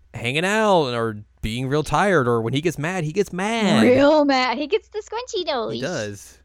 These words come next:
Speaker 1: His, his brow furrows.
Speaker 2: Or when he's sad, like, you can legitimately see how upset he is when he gets sad, and that is very rare in Zelda games.
Speaker 1: Yeah.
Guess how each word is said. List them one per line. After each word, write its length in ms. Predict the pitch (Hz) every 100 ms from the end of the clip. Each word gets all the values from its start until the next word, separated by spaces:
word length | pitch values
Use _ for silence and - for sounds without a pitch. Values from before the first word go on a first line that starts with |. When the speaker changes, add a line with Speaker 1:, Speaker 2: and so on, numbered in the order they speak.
| _ _ _ _
Speaker 1:
His, 200 | 127 127
his 280 | 127 151 139
brow 440 | 110 131 156 160
furrows. 760 | 127 165 170 104 95 104 - - _ _ _ _ _ _ _
Speaker 2:
Or 440 | 247 254 254 247 226
when 180 | 233 254
he's 220 | 285 -
sad, 520 | - 330 349 214 180
like, 220 | 202 196
you 160 | 254 254
can 260 | 320 294
legitimately 760 | 202 214 247 - 233 262 269 254
see 300 | - 277 302
how 240 | 233 208 226
upset 480 | 233 - - 262
he 240 | 247 247 208
is 180 | 208 208
when 140 | 220
he 160 | 240 214
gets 260 | 226 -
sad, 420 | - 233 220 190
and 120 | 202 214
that 160 | 240
is 140 | 247 208
very 380 | 269 370 254
rare 300 | 226 240 240
in 140 | 220 208
Zelda 320 | 226 226 214
games. 480 | 190 214 - 139 127
Speaker 1:
Yeah. 160 | 123